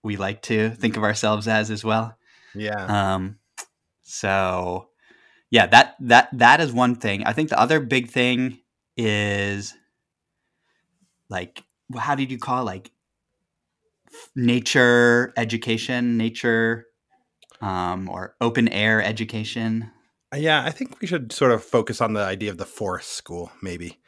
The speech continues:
Speaker 1: Forest school. There it is. Yeah, I like
Speaker 2: Um,
Speaker 1: that. Um,
Speaker 2: because that is, like, the n-, a movement that's happening in the U S. Um, like, you know, Julie worked at a forest preschool in Burlington for a little while. And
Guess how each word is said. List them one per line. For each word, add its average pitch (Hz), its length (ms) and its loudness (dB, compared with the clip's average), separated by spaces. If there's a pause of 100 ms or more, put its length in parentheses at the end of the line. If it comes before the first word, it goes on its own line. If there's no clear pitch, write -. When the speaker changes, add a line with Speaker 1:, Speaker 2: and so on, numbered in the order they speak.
Speaker 1:
Forest 127 320 2
school. - 360 -6
There 113 160 -4
it 101 80 -2
is. 90 280 -6
Yeah, 107 160 0
I - 20 -8
like 104 140 -4
Speaker 2:
Um, - 80 -16
Speaker 1:
that. 95 340 -10
Um, 98 640 -6 (200)
Speaker 2:
because 123 260 -2
that 117 180 2
is, 117 180 -2
like, 110 140 -2
the 113 100 -2
n-, 104 300 -6 (640)
a 117 160 -6
movement 107 460 -4
that's 101 160 -8
happening 101 560 -6 (100)
in 123 120 -6
the 117 80 -4
U 113 280 -4
S. - 460 -8
Um, 101 340 -8
like, 113 380 -8
you 123 140 -8
know, 110 100 -6
Julie 107 300 -8
worked 101 260 -10
at 101 80 -4
a 95 80 -8
forest - 380 -10
preschool 104 500 -12
in 101 180 -10
Burlington 101 600 -10 (260)
for - 160 -10
a 107 60 -6
little 107 180 -6
while. 104 320 -6 (680)
And 95 580 -10